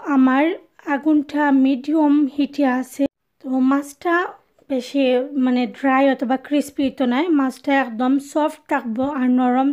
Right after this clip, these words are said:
থাকবো। তো ওরকম কইরা আমি সাত মিনিটের মতন, ছয়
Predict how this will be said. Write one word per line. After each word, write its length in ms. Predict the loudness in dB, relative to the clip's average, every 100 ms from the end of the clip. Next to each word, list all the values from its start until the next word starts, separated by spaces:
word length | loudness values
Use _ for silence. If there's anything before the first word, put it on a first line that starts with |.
| -2
থাকবো। 320 | -4 -2 -4 -4 -8 _ -20 -20 -20 _
তো 60 | -6 0
ওরকম 360 | 2 0 -2 -4 -2
কইরা 360 | 0 2 2 0 0 0
আমি 240 | 2 2 0 -4 _ _ _ -6
সাত 220 | -4 -2 0
মিনিটের 460 | 2 2 0 0 2
মতন, 300 | 0 0 -2 -2 -6 _ _ -8
ছয় 240 | -2 -2